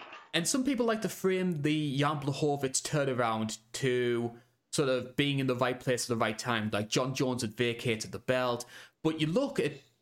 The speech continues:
the people that this guy has beaten throughout his, uh, light heavyweight run.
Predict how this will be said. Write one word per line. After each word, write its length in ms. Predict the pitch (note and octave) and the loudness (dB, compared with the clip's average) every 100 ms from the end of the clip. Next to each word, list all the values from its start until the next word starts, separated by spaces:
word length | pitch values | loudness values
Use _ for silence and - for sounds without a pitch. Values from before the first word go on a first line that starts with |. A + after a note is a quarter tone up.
| _ _ | _ _
the 80 | - | -8
people 560 | - F#3 F#3+ F#3+ A#2 G#2+ | -2 -2 -2 -2 0 0
that 180 | A#2 - | 0 0
this 180 | D#3 - | -2 0
guy 220 | C#3 C3 | 0 0
has 120 | A#2 | -2
beaten 580 | - D3 D3 A#2+ E2 A2 - - | -2 -2 -2 -4 -6 -8 -16 -6
throughout 420 | C#3 C3+ C3+ - | 0 0 -2 -4
his, 480 | C3 A#2+ A2 - B2+ | -2 0 0 0 2
uh, 300 | A#2+ A#2+ G#2+ | 2 0 0
light 240 | B2 A#2+ | 0 0
heavyweight 440 | C3 A#2 A2+ A2 A#2 | -2 -2 0 -2 0
run. 300 | B2+ - | -2 -2